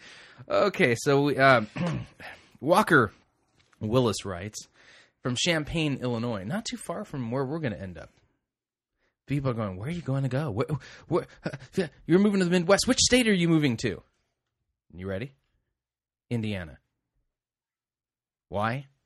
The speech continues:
Because. <laughs> Uh, long story.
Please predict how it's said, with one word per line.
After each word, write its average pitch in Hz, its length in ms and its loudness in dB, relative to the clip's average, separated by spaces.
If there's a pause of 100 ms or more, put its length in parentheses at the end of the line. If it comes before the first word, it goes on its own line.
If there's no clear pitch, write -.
(840)
Because. - 520 -12 (1040)
<laughs> 190 100 8 (720)
Uh, 120 100 0 (380)
long 101 240 -8
story. 73 300 -10